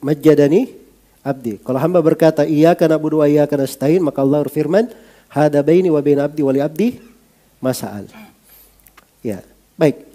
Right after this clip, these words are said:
Semua manusia bermunajat kepada Allah. Hah? Semua umat Islam membaca surah yang sama.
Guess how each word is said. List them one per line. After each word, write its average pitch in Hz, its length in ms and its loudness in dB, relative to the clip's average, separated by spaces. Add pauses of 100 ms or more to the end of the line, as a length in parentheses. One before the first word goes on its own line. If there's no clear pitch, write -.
(160)
Semua 247 240 4
manusia 247 400 2
bermunajat 180 560 2
kepada 107 260 -8
Allah. 95 240 -12 (2500)
Hah? 160 180 -2 (960)
Semua 226 320 2
umat 220 240 2
Islam 233 640 -2
membaca 165 400 0
surah 135 320 -2
yang 123 80 -4
sama. 95 320 -16